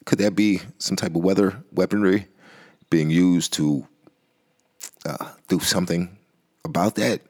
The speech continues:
I don't know. It was just a thought that popped through my, in my mind. Um, now, <laughs> let's get to another, eh, another motherfucking cyclone. Um,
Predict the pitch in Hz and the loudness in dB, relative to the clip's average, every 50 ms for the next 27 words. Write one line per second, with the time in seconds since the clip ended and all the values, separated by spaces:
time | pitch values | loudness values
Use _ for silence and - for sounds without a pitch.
0 | _ - - - - - - 117 120 151 147 147 147 143 85 - - - 87 95 | _ -20 -20 -20 -20 -4 -2 0 4 4 4 4 4 2 2 2 -2 -2 0 0
1 | 92 87 98 - - - - 98 92 78 78 82 78 - - - - 78 - _ | 0 0 0 -2 -2 0 0 0 0 0 -2 -6 -6 -4 -2 -2 -2 -2 -4 _
2 | - - - - 85 78 76 69 71 85 - _ - 78 76 - _ - 82 76 | -16 -12 -6 -4 -4 -4 -4 -4 -6 -8 -10 _ -8 -8 -8 -6 _ -6 -4 -4
3 | 71 71 69 - - - - - - - _ _ - 82 87 90 92 92 85 90 | -4 -6 -8 -8 -10 -12 -14 -16 -20 -20 _ _ -2 0 0 2 2 0 0 -2
4 | 110 - _ _ _ _ _ _ _ _ - 123 120 95 - - - - _ - | -6 -10 _ _ _ _ _ _ _ _ 0 2 2 2 0 -4 -10 -16 _ -18
5 | - - - - - - - _ _ _ _ _ _ _ _ _ _ _ _ _ | -14 -12 -12 -12 -14 -16 -20 _ _ _ _ _ _ _ _ _ _ _ _ _
6 | _ _ _ _ _ _ _ _ _ _ - - - - - - - - - - | _ _ _ _ _ _ _ _ _ _ -12 -10 -10 -10 -10 -12 -10 -8 0 2
7 | - 160 - - 156 135 131 131 131 120 113 117 101 - - _ - - - - | 2 4 4 4 4 4 4 4 4 4 4 2 2 0 -4 _ -20 -20 -20 -20
8 | - - _ - - 143 151 - 67 - - - - - - _ - - _ _ | -20 -20 _ -2 0 2 2 2 0 -2 -4 -6 -10 -18 -16 _ -16 -16 _ _
9 | - - - 107 117 104 131 160 175 165 170 170 175 170 165 120 - - - - | -20 -16 -12 -10 -8 -6 -4 -2 -2 0 0 0 0 0 -2 -2 -4 -8 -12 -12
10 | - - - - - - - - - - 95 92 90 87 - - - 80 78 67 | -14 -16 -16 -12 -10 -6 -4 -2 0 0 0 0 0 -4 -6 -6 -6 -4 -4 -4
11 | 67 73 - - - - - - - - - 151 165 170 165 160 156 151 139 - | -6 -8 -12 -12 -14 -14 -14 -16 -4 2 4 4 6 6 4 4 2 0 -2 -6